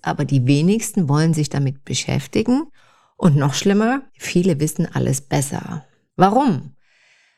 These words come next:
Weil wir auf Eigentümer oder Führungsmitarbeiter treffen, die im Grunde die Veränderung wollen, ja, auch den Weg mitgehen, beziehungsweise ihn sogar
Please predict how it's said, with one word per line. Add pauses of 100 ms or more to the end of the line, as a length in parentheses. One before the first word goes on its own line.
(160)
Weil
wir
auf
Eigentümer
oder
Führungsmitarbeiter
treffen, (320)
die
im
Grunde (140)
die
Veränderung
wollen, (720)
ja,
auch
den
Weg
mitgehen,
beziehungsweise
ihn
sogar